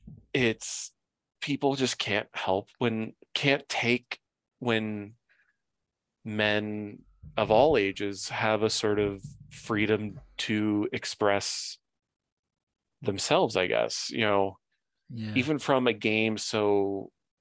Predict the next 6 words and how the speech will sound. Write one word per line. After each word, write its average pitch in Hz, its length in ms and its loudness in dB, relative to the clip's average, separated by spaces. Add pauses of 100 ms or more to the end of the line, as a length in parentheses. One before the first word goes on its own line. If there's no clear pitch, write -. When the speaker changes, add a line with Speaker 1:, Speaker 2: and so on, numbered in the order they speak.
(200)
Speaker 1:
very 113 460 2
rudimentary 104 760 -4
and 98 80 0
archaic 92 600 2
like 95 240 -4
Larry, 98 720 4